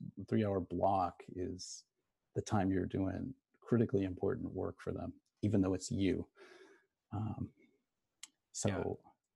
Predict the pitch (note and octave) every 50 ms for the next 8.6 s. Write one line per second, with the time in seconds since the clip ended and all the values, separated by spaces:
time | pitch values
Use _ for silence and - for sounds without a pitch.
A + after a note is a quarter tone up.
0 | _ _ _ - G2+ G2+ G2+ G2+ G2 F#2 - F#2 - - F#2+ F2 F2 - - -
1 | F#2 F2 F2 - - F2+ F2 F2 E2+ F2 F2 F2 - - F2 F2+ F2+ F2+ F#2 F#2
2 | A2 A2 - - E2+ - - F#2+ E2+ - - - G2+ F#2 F#2 F2 - - F2+ F2
3 | F#2 F2+ F2 - G#2 F#2 F#2 F2+ G2 G2 F#2+ G#2+ F#2 F2 F#2 E2+ - - B2+ B2+
4 | C3+ G#2+ F2+ E2+ F2 E2+ E2+ F2 G2+ G#2+ A#2 - - - - - - F#3 D#3+ -
5 | - - _ _ _ - - - - - - - _ _ _ - A2+ - - -
6 | - - G#2 G2 G2 F#2 F#2 F#2+ G2 G2 F#2+ F#2+ - G2+ G2 G2 G2 F#2 G#2 -
7 | - _ - - _ _ _ _ _ _ _ A2+ G#2+ - F#2+ F2+ F2 F2+ F2 F2+
8 | F2+ E2+ E2+ F2 F2+ F#2 F#2+ G2 G2+ G2 G2+